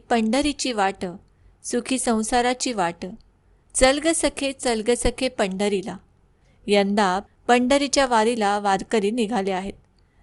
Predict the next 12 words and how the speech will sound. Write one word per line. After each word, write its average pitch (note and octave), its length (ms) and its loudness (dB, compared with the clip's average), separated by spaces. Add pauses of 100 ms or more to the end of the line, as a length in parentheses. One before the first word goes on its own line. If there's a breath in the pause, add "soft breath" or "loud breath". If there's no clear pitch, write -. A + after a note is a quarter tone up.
(180)
वारकऱ्यांना G3 680 0
झालेला G3+ 420 -2
आनंद G#3 500 -2 (180)
शब्दात G#3 500 0 (100)
नाही G#3+ 240 0
सांगता F#3 440 -4
येणार. F#3 200 -8 (760)
आषाढी D#4+ 440 6
वारीसाठी B3+ 840 0
डोळे G#3+ 320 4
पांडुरंगाकडे G#3+ 920 0
लागलेत. F3+ 340 -4